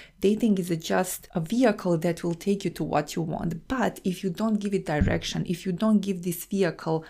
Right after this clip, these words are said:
where it should go, how it should go, you will not get to your destination. And if your destination is that committed, beautiful relationship, that is what you should say to dating. "You know what?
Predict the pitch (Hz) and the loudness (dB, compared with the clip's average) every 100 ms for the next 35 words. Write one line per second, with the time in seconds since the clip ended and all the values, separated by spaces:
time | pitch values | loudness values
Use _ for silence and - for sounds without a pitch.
0 | - - 170 208 208 202 - 170 - 165 | -12 0 6 6 6 4 -2 -6 0 4
1 | 165 160 - 202 196 185 - 160 - 160 | 4 2 -2 2 2 2 -2 -4 0 -2
2 | - 170 185 180 185 180 190 175 170 165 | -2 -4 -2 -2 0 0 0 0 0 -2
3 | 165 156 143 151 156 - 156 151 160 - | -2 -2 0 -2 -4 -2 0 0 -2 -4
4 | - - - - 240 247 214 196 170 160 | -8 -10 -14 0 6 8 8 4 2 2
5 | 160 - 165 160 147 - 160 - 165 151 | 0 0 2 2 0 -4 -4 -2 -2 0
6 | 156 160 - 170 170 220 233 302 - - | 0 0 -2 -2 2 0 0 -4 -6 -4
7 | 165 170 165 160 - 160 160 170 233 285 | -2 2 2 0 -4 -2 0 2 2 2
8 | - 160 - 180 - - - - - 330 | 0 -2 -2 -4 -8 -18 -20 -8 6 6
9 | 330 220 190 196 170 170 - 156 - 156 | 6 4 4 4 0 0 2 0 0 -4
10 | - - 165 170 208 254 190 180 180 | -4 -2 2 4 4 4 6 4 4